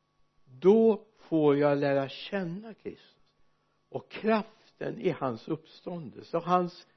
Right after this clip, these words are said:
och dela hans lidande genom att bli lik honom i hans död, i hoppet om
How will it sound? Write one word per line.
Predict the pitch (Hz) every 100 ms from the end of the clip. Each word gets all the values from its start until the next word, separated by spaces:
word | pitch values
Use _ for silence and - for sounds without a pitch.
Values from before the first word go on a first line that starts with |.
| _ _ _ _ _ _
och | 147
dela | 143 190 165 170
hans | 160 165 160 - -
lidande | 143 160 208 127 151 190 185
genom | 147 147 151 151 156 151
att | - 151
bli | 160
lik | 151 165 214 196
honom | - 170 123 127 120 _ _ -
i | 139
hans | 120 113 - -
död, | 143 90 _ _ _ _ _ _ _ _ -
i | 131
hoppet | 120 - 196 - _ - 117 98 _ _
om | 143 139 127